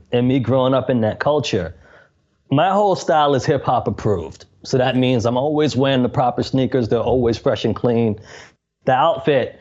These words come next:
I can wear my outfit to Martin Luther King Boulevard and get respect wearing that.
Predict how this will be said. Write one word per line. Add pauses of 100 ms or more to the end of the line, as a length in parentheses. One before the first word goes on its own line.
(220)
I
can
wear
my
outfit (260)
to (840)
Martin
Luther
King
Boulevard (320)
and
get
respect
wearing
that.